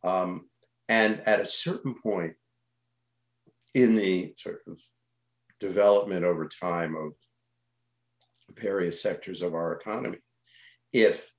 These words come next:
right, a plethora of competing actors and, um, gives way to a monopoly or, an, or as you mentioned at the very beginning of the show, an oligopoly, um, and you have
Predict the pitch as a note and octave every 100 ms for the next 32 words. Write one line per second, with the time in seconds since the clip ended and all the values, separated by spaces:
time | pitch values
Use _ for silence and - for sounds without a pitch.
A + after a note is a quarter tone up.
0 | _ _ _ F2+ G2 - - G#2 F#2 F2+
1 | - - - F2+ A2 B2+ - A#2 F2+ -
2 | - _ _ F#2 F2 E2+ - - F2 E2
3 | G#2+ F#2+ E2+ D#2 D#2+ - - - - -
4 | - _ _ _ _ _ F2+ F2+ E2+ -
5 | E2+ D#2+ D2+ D#2 D2+ D#2+ - G#2 F#2 -
6 | F2 F#2 F#2 F2 D2+ - - F2+ E2 E2
7 | D#2+ E2+ - - E2 D#2+ D#2 D#2 D2+ -
8 | - E2 D2+ - F2 E2+ - F2 E2+ _
9 | F2 E2 D#2 E2+ E2 D#2+ - F2+ E2+ D#2+
10 | F2+ E2+ - E2 F2 - E2 - D2 _
11 | _ _ _ _ _ - G2 F#2 F2 E2
12 | - _ _ - G2 F#2 F2+ F2 - F#2+
13 | F#2 F2+ E2